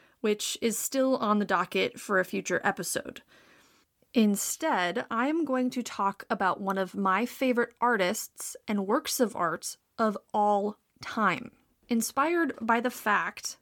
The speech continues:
that I actually got to see this painting for what must have been the third or fourth time when I was back in New York in March, before all of my other plans got canceled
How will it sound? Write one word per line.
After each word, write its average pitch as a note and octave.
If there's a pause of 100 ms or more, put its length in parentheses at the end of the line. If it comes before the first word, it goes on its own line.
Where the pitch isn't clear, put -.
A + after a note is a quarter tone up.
that A3
I A3
actually A3+
got G#3
to G3
see D4
this A#3
painting A#3+
for G#3
what -
must A3
have G3
been G3+
the G3+
third G#3
or A3+
fourth A3+
time G#3+
when A3
I G#3+
was G#3+
back A3+
in B3
New A3+
York F#3+ (100)
in F#3+
March, - (360)
before G#3
all D#4
of D#4
my C#4
other B3+
plans A3+
got G#3
canceled G3+